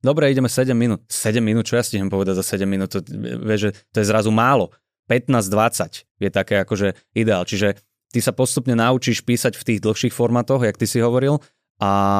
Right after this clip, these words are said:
a aj s tým, aj s tým vymieňaním a, a prduskaním sa, a toto nie je dobre, ježiš, tuto mi, že tam sa vracame k tomu perfekcionizmu, že, e, ty keď si to uvedomíš, tak v podstate tá epizóda bude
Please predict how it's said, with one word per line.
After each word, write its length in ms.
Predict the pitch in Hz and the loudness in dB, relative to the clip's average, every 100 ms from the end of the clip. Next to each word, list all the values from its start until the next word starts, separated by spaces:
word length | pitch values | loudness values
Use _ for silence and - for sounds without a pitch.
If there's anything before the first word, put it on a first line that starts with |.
| 104 | 0
a 160 | - 107 - | -2 -4 0
aj 120 | 113 | 0
s 100 | 113 | 0
tým, 240 | - 117 113 | 0 0 0
aj 160 | 117 | 0
s 100 | 110 - | -2 0
tým 80 | 110 | 0
vymieňaním 720 | 110 131 127 123 117 113 110 110 _ - | 2 2 2 2 2 2 0 -4 _ -8
a, 220 | 110 110 | -2 -2
a 120 | 110 | -2
prduskaním 720 | 107 - 117 123 - 123 120 117 | -4 -4 -2 -2 -2 0 2 0
sa, 160 | 123 | -2
a 80 | 110 | -2
toto 240 | - 120 131 | -6 -2 0
nie 140 | 127 | 2
je 80 | 123 | 0
dobre, 160 | 117 | 0
ježiš, 320 | 123 123 110 - | 0 0 -2 -2
tuto 240 | 127 131 | -2 2
mi, 80 | 120 | 0
že 160 | 120 117 131 | 0 -2 -2
tam 160 | - 143 | 0 0
sa 160 | 131 | 0
vracame 400 | 117 117 120 107 | 2 2 0 -2
k 40 | - | -2
tomu 120 | 107 | 0
perfekcionizmu, 720 | 113 104 110 113 107 98 117 | -2 -2 -2 0 0 0 0
že, 320 | 107 104 101 - _ _ _ | 2 0 0 -8 _ _ _
e, 140 | - 104 104 104 107 _ _ _ _ _ - | -4 0 2 2 0 _ _ _ _ _ -8
ty 80 | - | -2
keď 120 | 117 | -2
si 100 | 135 139 | -2 0
to 160 | 131 - - | -2 -2 -4
uvedomíš, 640 | 117 127 135 139 143 - | 0 2 2 2 0 -2
tak 80 | 117 | -4
v 100 | - | -2
podstate 380 | 127 - 131 123 | -4 -2 -2 0
tá 160 | 120 | 2
epizóda 480 | 113 110 117 120 113 | 2 0 0 2 2
bude 480 | 104 113 107 107 | 0 0 2 2